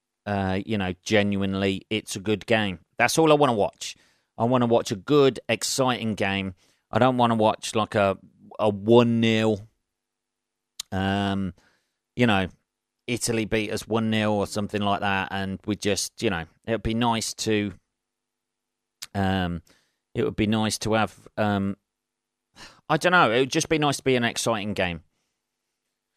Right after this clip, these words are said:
Um, you know, if we score too early, if, if we whack in, like, three goals early and then just sit back, it doesn't make for an entertaining game. I think if you're a proper football fan, all you wanna do, you wanna see England win, but you wanna see an exciting game.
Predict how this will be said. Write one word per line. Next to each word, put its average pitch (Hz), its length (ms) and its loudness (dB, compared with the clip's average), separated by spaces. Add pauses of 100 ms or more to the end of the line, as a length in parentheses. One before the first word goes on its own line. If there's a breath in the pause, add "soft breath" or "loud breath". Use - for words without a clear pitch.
(380)
Um, 107 720 2 (340)
you 185 140 0
know, 135 100 4
if 127 100 -2
we 160 100 -2
score 180 280 2
too 151 280 2
early, 139 240 4
if, 135 100 -4
if 143 120 -4
we 151 100 2
whack 123 680 -4
in, 123 140 0
like, 113 180 -2
three 120 240 -2
goals 107 320 0
early 110 260 2
and 104 140 -4
then 107 140 -4
just - 200 -4
sit - 240 -4
back, 107 320 -2
it 98 80 -10
doesn't 110 240 -6
make 113 220 -6
for 117 120 -4
an 113 80 -2
entertaining 113 680 -4
game. 120 320 -2 (640)
I 175 60 2
think 247 240 -2
if 165 140 -4
you're 160 120 4
a 131 60 2
proper 147 300 2
football 131 360 0
fan, 117 260 0
all 123 120 0
you 127 100 0
wanna 120 200 -2
do, 120 180 0
you 113 220 -2
wanna 131 140 -2
see 135 240 -2
England 156 300 0
win, 120 160 0
but 101 140 -4
you 107 80 -4
wanna 110 140 -4
see 113 160 -2
an 107 100 -4
exciting 104 580 -4
game. 92 260 -6